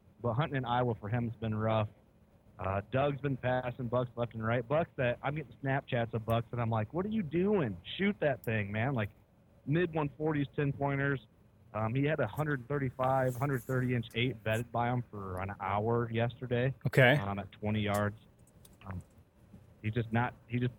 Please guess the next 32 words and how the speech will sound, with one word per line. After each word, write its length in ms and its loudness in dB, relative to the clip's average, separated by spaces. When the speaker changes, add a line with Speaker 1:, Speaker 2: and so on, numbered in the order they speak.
Speaker 1:
is 160 -6
waiting. 340 0
I 40 -2
mean, 140 2
he 80 4
shot 220 2
a 20 0
buck 240 0
last 260 2
year 80 -2
that 80 -2
had 140 2
a 160 -2
seventeen 400 -2
inch 160 -2
G 240 0
two, 220 2
so 80 4
I 120 4
can 200 -8
see 120 -4
kinda 180 2
why 240 2
he's 140 2
waiting, 420 0
but 300 -4
he's 100 -2
got 200 0
more 140 2
willpower 560 2
than 160 -6
me. 280 0